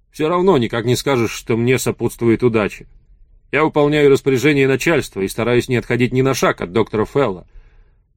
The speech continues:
Вам, вероятно, представляется, что это очень просто». «Да?» Лицо Свана выражало обиду. «Так нет же! Он уже дважды сегодня ускользал от меня.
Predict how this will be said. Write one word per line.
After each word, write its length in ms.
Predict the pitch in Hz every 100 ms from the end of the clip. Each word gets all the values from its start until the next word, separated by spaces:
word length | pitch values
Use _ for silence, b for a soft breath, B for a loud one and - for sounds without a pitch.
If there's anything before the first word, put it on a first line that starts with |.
| _ -
Вам, 160 | 104
вероятно, 380 | 107 110 117 110
представляется, 720 | 107 - 113 117 123 117 117
что 140 | - 117
это 140 | 110
очень 200 | 101 123
просто». 420 | 165 127 - - - _ - - _ - -
«Да?» 420 | 92 82 95 135 - - _ _ _ _ _ _ _ -
Лицо 280 | 101 - 117
Свана 300 | 127 127 113
выражало 440 | 117 107 113 110
обиду. 380 | 110 101 82 - - - _
«Так 200 | - 123
нет 320 | 139 214 175 90
же! 220 | 85 - - _ _ _ _ _ -
Он 140 | 139
уже 180 | 135 147
дважды 440 | 123 143 170 139
сегодня 340 | - 151 151 151
ускользал 460 | - 156 127 113
от 80 | 92
меня. 240 | 92 80